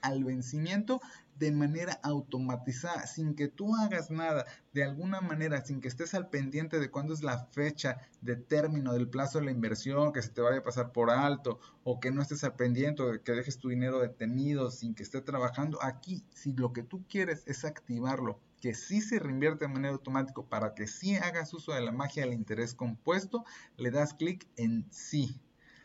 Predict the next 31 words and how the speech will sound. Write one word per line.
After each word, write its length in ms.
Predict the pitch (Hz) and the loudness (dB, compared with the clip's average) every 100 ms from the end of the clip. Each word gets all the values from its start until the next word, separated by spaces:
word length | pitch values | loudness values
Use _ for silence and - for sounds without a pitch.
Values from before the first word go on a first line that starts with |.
| - | -12
Aquí 420 | - 135 131 214 | -4 -4 0 2
lo 200 | 262 269 | 2 2
que 140 | - 175 | 0 2
va 80 | 175 | 2
a 20 | |
hacer 240 | 170 180 | 0 0
es 120 | 180 | 0
que 100 | 185 | 0
cuando 400 | 170 143 123 120 | -2 -2 0 -2
termine 460 | - 123 143 196 240 | 0 0 2 4 6
el 180 | 220 - | 4 2
plazo 400 | 170 175 175 170 | -2 -4 -2 -2
de 80 | 147 | 0
la 80 | |
inversión, 480 | 127 120 110 143 135 | 0 0 0 -2 0
la 100 | 120 | 0
fecha 300 | 117 151 - | 0 -2 -4
que 160 | - 117 | -4 -2
vamos 260 | 131 147 | 0 0
a 60 | 127 | 0
ver 100 | 131 | 0
a 100 | 139 | -2
continuación, 720 | 120 107 95 101 101 160 214 - - - | -4 -6 -6 -8 -4 -2 -2 -6 -20 -4
lo 240 | 123 123 | -2 0
que 140 | 131 | 2
hace 240 | 156 156 165 | 2 4 -2
es 140 | 170 | -2
que 280 | - 165 - - | -4 -6 -4 -2
el 180 | 135 120 | 0 0
rendimiento 640 | 120 117 120 131 165 175 | 0 0 0 0 -2 -2
obtenido 760 | 202 - - 127 135 135 107 | -2 -4 -4 -2 0 0 -2